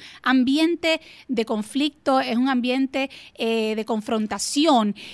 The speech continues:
que cierra la puerta para verdaderamente posibilitar un diálogo y un intercambio de ideas. Entonces, en el medio de ese, de esa, de esa situación, ¿no? De esa forma de proyectar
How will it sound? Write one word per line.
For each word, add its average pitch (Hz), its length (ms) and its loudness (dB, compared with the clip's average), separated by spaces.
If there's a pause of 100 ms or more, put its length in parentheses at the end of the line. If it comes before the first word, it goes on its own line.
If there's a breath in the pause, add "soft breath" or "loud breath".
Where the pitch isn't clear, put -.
(220 loud breath)
que 262 220 2
cierra 381 480 -2
la 311 120 -2
puerta 285 480 -4
para 208 240 -4
verdaderamente 269 880 -2 (260 loud breath)
posibilitar 262 1000 2
un 262 220 4
diálogo 233 640 2 (220 soft breath)
y 240 100 4
un 311 80 4
intercambio 294 640 -2
de 233 60 0
ideas. 196 520 -6
Entonces, 285 540 -4 (800 loud breath)
en 277 140 4
el 339 140 2
medio 359 280 4
de 311 120 4
ese, 330 320 2
de 240 120 -2
esa, 294 440 2
de 233 140 -2
esa 302 140 -2
situación, 269 680 -2
¿no? 285 80 2
De 240 120 0
esa 254 280 -2
forma 277 340 0
de 247 80 -2
proyectar 240 680 0